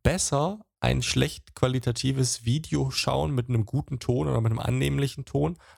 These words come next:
als ein qualitativ gutes Video mit einem schlechten Ton. Stell dir mal vor, du hast wirklich einen Ton, wo du kaum was verstehst, wo du ein Rauschen hast, wo du gegebenenfalls, äh, Störgeräusche mit drin hast.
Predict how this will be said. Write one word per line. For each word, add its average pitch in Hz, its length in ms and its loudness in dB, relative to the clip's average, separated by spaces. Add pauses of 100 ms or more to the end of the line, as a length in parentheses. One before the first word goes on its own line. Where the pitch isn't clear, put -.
(160)
als 120 180 2
ein 117 260 -2
qualitativ 139 600 0
gutes 127 300 -2
Video 123 200 2
mit 113 160 0
einem 113 100 0
schlechten - 420 -2
Ton. - 340 0 (640)
Stell - 180 0
dir 156 60 2
mal 143 100 2
vor, 147 240 0
du 131 80 2
hast 131 160 -2
wirklich 135 260 -2
einen 117 120 0
Ton, 139 500 0 (320)
wo 127 60 4
du 120 140 2
kaum 147 420 -2
was 143 160 0
verstehst, 127 800 -2 (100)
wo 117 500 2
du - 320 -12
ein 120 120 2
Rauschen 120 640 -2
hast, 123 400 -2 (520)
wo 123 120 -2
du 120 100 0
gegebenenfalls, 117 1400 -2
äh, 113 640 0
Störgeräusche 123 880 0
mit 113 260 2
drin 113 180 -2
hast. 113 280 0